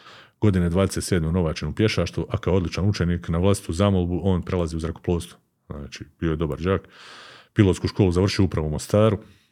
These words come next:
Po završetku je službovao u Skopju. Trideset druge godine nastavlja školovanje u lovačkoj pilotskoj, pilotskoj školi u Zemunu. Tamo je masa pilota Kraljevine Jugoslavije završila tu obuku. To je jedna od elitnih škola bila za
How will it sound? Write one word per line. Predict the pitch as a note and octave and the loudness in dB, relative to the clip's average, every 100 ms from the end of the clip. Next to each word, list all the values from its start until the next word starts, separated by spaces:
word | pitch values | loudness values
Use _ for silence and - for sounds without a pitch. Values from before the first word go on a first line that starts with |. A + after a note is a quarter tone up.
| _ _ _ - - | _ _ _ -18 -8
Po | |
završetku | E2 E2+ - G2 F#2+ E2+ | -2 -2 2 0 2 0
je | E2 D#2+ | 0 -2
službovao | - F#2 E2 D2 C#2+ | -2 -2 0 -2 -4
u | C#2+ | -2
Skopju. | - A2 - - _ _ _ _ _ _ - | 2 2 0 -12 _ _ _ _ _ _ -2
Trideset | G#2 G2 - E2 | 2 2 0 0
druge | G#2+ F2 | 2 2
godine | E2+ G2+ E2+ | 2 2 2
nastavlja | G2 - D#2 | 2 0 -4
školovanje | D#2 - G2 E2+ E2 | -2 0 2 2 2
u | |
lovačkoj | F#2+ D#2+ - - | 2 0 -4 -2
pilotskoj, | G2 E2 - - - | -2 -2 -6 -18 -2
pilotskoj | A2+ F2 - D2+ | 0 0 -4 -6
školi | - F#2 E2+ | 0 2 2
u | |
Zemunu. | E2 E2 C2+ - - | 0 -2 -4 -12 -4
Tamo | F2 E2+ | 0 2
je | |
masa | E2 A2 - - - _ _ | 4 4 2 -8 -12 _ _
pilota | D#2+ E2 - | -4 -4 -4
Kraljevine | - F2 D#2 D2 | -2 -2 0 -2
Jugoslavije | D#2+ E2 D2+ D#2 | -4 -6 -8 -6
završila | D#2+ - - | -6 -8 -8
tu | - E2+ | -2 0
obuku. | E2+ D#2+ | 0 -4
To | - E2+ | -4 -2
je | |
jedna | E2+ D2 | 0 -2
od | D2 E2+ | 0 2
elitnih | E2 - D#2 | 2 0 -8
škola | - F2 D#2 | -2 -2 0
bila | C#2+ E2 D2 | -2 -4 -4
za | D2+ | -6